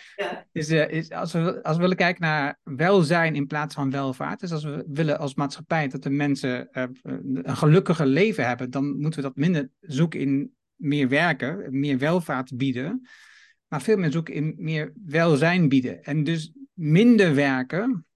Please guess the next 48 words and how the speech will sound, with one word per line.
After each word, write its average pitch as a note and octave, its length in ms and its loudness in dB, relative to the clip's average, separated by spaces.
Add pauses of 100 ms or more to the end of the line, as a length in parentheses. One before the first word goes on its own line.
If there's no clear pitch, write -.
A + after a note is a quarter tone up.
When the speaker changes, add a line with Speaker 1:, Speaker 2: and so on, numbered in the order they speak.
(160)
Speaker 2:
en C4 140 -4
dus D3+ 160 -4
meer D#3+ 220 -2
ruimte F3 380 -2
creëren D3 480 -6
voor, C3+ 540 -4 (340)
ehm, C#3+ 260 0
sociale C3 440 -2
contacten. C3+ 520 0
En D3+ 60 -4
dat E3+ 100 -2
kan G#3+ 180 0
ook E3+ 200 -2
in D#3+ 120 4
je C#3+ 80 6
werk D#3+ 300 2
zijn, C3 280 -6
omdat C#3 240 -4
je B2+ 80 -6
dus B2+ 280 -8
minder C3+ 340 4
uren E3+ 160 4
werkt, B2+ 160 0
kun D3+ 100 -2
je C3 60 -4
bijvoorbeeld B2+ 360 -6
zeggen, C3 200 -6
"Oh D#3+ 60 -4
ja, C3+ 60 -4
dan A#2 100 -10
gaan A#2+ 180 -8
we A#2+ 60 -10
een B2+ 300 -2
uurtje C3 180 -2
met C3 120 -4
elkaar C#3 300 0
wat C3+ 100 -2
anders D#3 260 4
doen." A#2 280 2 (520)
Dat - 180 -12
is D#3 140 -10
dan C3 240 -4
niet C#3 280 -2
per - 260 -6
se C3 180 -4
werk, C#3 280 0
maar B2 120 -4
wel B2+ 420 -8